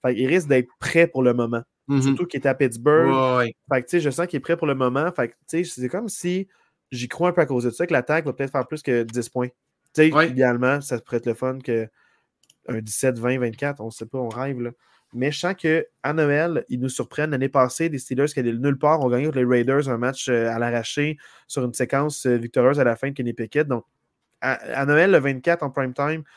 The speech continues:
Speaker 1: les Steelers peuvent nous surprendre. Je sais qu'ils vont répondre parce qu'il y a tellement de critiques que les joueurs vont, vont répondre à l'appel parce que là, s'ils se battent pour leur contrat, veut, veut pas, puis, euh,
Speaker 2: Oui.
Speaker 1: l'opinion publique. Fait que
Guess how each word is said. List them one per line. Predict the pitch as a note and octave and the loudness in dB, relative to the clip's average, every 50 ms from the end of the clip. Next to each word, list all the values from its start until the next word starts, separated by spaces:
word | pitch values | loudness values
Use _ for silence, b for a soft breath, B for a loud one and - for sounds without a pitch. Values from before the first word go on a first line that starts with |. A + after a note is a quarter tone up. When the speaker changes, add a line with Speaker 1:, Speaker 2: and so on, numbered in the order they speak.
| b b b b b - | b b b b b -6
Speaker 1:
les | B2+ | -4
Steelers | B2+ - C#3+ D3+ D3 | 0 4 2 2 6
peuvent | - E3 D#3 | 4 2 2
nous | D#3 | 2
surprendre. | D3 - C#3+ A#2+ - C3+ C3 C3+ D3 D3+ C3+ | -2 -4 -6 -6 -4 -2 -2 -2 -2 -4 -4
Je | A#2+ B2 | -6 -6
sais | A#2+ - E3 E3+ | -4 -4 -8 -6
qu'ils | - D3+ C3+ B2+ - B2+ B2 | -2 0 0 0 0 -2 0
vont | B2+ B2+ | 0 0
répondre | B2 B2 A#2+ A#2+ - C3 C#3+ C#3+ | 2 2 0 0 0 -2 -2 -2
parce | C3 B2 | -6 -6
qu'il | - B2 | -6 -6
y | A2+ | -6
a | |
tellement | - C#3 C3 C#3 D3 D#3+ | -4 -6 -4 -2 -2 -2
de | D#3 C#3 | -2 -4
critiques | B2+ - - - B2 - - - E3 E3 - - _ _ _ _ _ _ _ _ _ | -6 -6 -10 -12 -10 -14 -6 -4 -4 -4 -6 -12 _ _ _ _ _ _ _ _ _
que | _ - | _ -2
les | C3+ B2+ B2 | 2 2 2
joueurs | A#2 C#3+ D3 D3+ | 4 4 4 4
vont, | C3+ C#3 C3+ - G#2+ | 4 2 0 0 0
vont | A#2+ C3 C3+ | 0 0 0
répondre | C3 B2+ B2 - D3 D3+ D3+ | 2 2 0 0 0 0 0
à | C#3 | 2
l'appel | C3 B2 B2 - C#3+ D3 | 2 2 0 0 0 -2
parce | D3 B2+ A#2+ | -2 -2 -6
que | C3+ | -6
là, | |
s'ils | C3+ - - A#2 | -6 -6 -10 -2
se | A2 | 2
battent | C3+ C#3 C#3 | 2 2 2
pour | D3 C3+ | 4 2
leur | B2+ A#2+ | 2 2
contrat, | - B2+ A#2+ - C#3+ | 2 -6 -4 -4 -2
veut, | C3 B2 A#2+ A#2+ | -2 -2 -2 -2
veut | A#2 | -2
pas, | A#2 - C#3 | -2 -2 -4
puis, | C#3 - B2 A#2+ A#2 A#2 A#2 A2+ | -4 -4 -4 -4 -2 0 2 2
euh, | A2+ | 2
Speaker 2:
Oui. | B2 B2 B2 - A#2+ | 2 2 2 2 2
Speaker 1:
l'opinion | A#2 A#2 A2+ - B2+ B2 | 0 0 0 -2 -4 -2
publique. | - C3 A#2 A#2+ D3+ D3+ | -2 -2 0 0 -2 0
Fait | - C3+ A#2+ | 0 -2 -4
que | - | -4